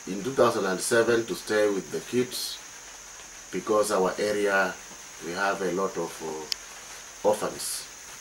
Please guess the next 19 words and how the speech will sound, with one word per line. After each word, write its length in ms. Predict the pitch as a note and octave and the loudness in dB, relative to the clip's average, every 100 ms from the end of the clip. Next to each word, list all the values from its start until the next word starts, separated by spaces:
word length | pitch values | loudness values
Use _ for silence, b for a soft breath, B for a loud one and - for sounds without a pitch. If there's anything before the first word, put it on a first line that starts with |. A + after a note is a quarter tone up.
| - - - | -14 -14 -4
whom 180 | F2+ F2+ F2 | 0 0 0
their 160 | D#2+ | -4
parents 720 | - F2+ F2 F2 E2+ - - - - | 0 0 2 0 -2 -6 -6 -8 -4
died, 300 | E2 E2 - - - - - - - - - - - | 0 0 -2 -10 -14 -14 -14 -14 -14 -16 -16 -12 -6
uh, 500 | D2+ D2 C#2+ C#2+ C#2+ - | -4 -2 -4 -6 -10 -10
because 300 | D2 F2 E2+ | -8 -4 -2
of, 140 | E2+ D2 | -2 -4
uh, 1000 | D2+ D2 C#2+ - - - - - - - F2+ | -4 -4 -6 -10 -12 -14 -16 -16 -14 -6 -4
H 120 | F#2 | 0
I 120 | E2+ | 0
V 220 | E2 - F#2+ | 0 -2 2
aids, 460 | A2 C3+ - - - - - - - - - | 2 2 -2 -8 -10 -14 -16 -16 -14 -12 -6
and 160 | D#2+ E2 | -2 2
also 600 | F#2+ G2 - G2+ G2 G2+ | 4 2 2 2 4 0
early 300 | - F#2 F#2 | 2 2 2
marriages, 920 | F2+ F#2 F#2 F2+ F#2+ F#2+ F#2 - - - - - - - - - - - | 2 2 2 2 0 0 0 -2 -4 -6 -12 -14 -12 -12 -12 -14 -14 -12
it, 480 | C#2 - D2+ D#2 C#2 | -12 -10 -8 -6 -6
uh, 60 | |
affect, 540 | D#2 G2+ F#2 - - | -4 -2 -4 -4 -6